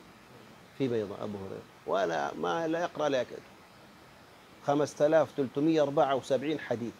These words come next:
لكي تتخيلها. شفت سنن أبي داود هذا الكتاب؟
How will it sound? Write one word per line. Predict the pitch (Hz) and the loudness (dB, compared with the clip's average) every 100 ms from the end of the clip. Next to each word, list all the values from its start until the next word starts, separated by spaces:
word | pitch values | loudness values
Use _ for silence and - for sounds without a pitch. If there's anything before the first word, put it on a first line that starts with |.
| - - - - - - - - - - | -18 -20 -20 -20 -20 -20 -20 -20 -20 -6
لكي | 131 165 151 | 0 4 4
تتخيلها. | 147 143 - 147 165 175 170 - | 4 4 6 8 8 6 2 -2
شفت | - 156 147 | -4 -4 0
سنن | 160 156 | 4 6
أبي | 147 | 6
داود | 139 147 165 | 8 6 6
هذا | 143 156 147 | 4 2 2
الكتاب؟ | - 135 156 | 0 0 0